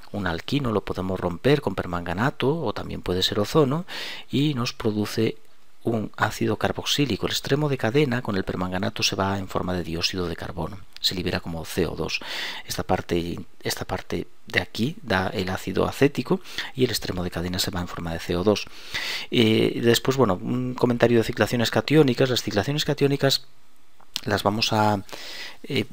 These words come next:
es, es una reacción un poco especial en la que tenemos en un extremo, por ejemplo, de la cadena un grupo saliente, podría ser un tosilo, bueno, vamos a poner una posición secundaria, y en el otro extremo, pues, tenemos el alquino.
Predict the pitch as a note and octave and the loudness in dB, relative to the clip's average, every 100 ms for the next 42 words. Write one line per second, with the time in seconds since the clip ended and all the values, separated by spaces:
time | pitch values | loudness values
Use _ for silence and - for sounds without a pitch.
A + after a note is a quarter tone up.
0 | G#2 G#2 G2+ - - - - - A#2+ A2 | -6 -4 -6 -10 -4 -2 0 4 4 4
1 | G#2 - G#2+ G#2 G2+ - - A2 G#2+ - | 2 2 2 2 -4 -8 -6 -2 -2 -2
2 | - - C3+ B2 A2 - - - - G#2+ | -4 0 4 6 4 -2 -8 -8 -2 2
3 | G2 - G2 F#2+ G2+ G#2+ G#2+ G#2+ G2+ - | 2 4 0 2 0 0 0 0 0 0
4 | - G2+ - G2+ G#2 G2 G2 F#2+ F#2+ G2 | 2 0 0 -2 0 2 2 2 2 2
5 | G2+ F#2+ F#2 F#2 G2 - E2+ G2+ C3 A2+ | 2 0 0 -2 0 0 2 4 4 2
6 | - F#2+ F#2 F#2+ G2 F2+ E2 D#2+ - A#2 | 0 -2 0 0 -2 -4 -4 -2 2 4
7 | G2+ F2 E2+ - - G2 F#2 F2+ - - | 2 -2 -6 -6 -4 -2 -2 -2 -2 -4
8 | F2+ F#2 - - F2 A2+ G#2+ G2 - - | -4 0 -2 -2 0 0 2 -2 -4 -8
9 | - - - B2 C3+ A#2 A2 G#2 - G2+ | -6 -6 0 4 6 4 2 0 0 0
10 | G#2 - - F#2+ F2+ - E2 - C3 A2+ | 0 -2 -2 -2 0 0 -2 0 -2 -2